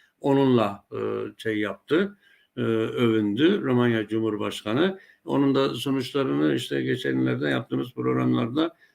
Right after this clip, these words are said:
e, gördünüz. Romanya çiftçileri ve nakliyecileri, e, protesto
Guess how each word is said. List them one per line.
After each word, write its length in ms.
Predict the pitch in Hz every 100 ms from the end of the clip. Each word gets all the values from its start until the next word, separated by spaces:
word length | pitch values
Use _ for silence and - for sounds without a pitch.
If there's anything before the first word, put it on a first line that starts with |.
| _ 139
e, 140 | 123
gördünüz. 600 | 120 135 127 117 147 131
Romanya 440 | 131 131 127 120
çiftçileri 600 | - 127 - 127 127 135
ve 160 | 135 117
nakliyecileri, 840 | 127 123 113 113 120 123 185 196 - _ _ _ -
e, 40 | - - - - - - _ _ 76 76 _ _ _ _ _ _ _ _ _ _ _ _ -
protesto 680 | 180 165 135 - 117 107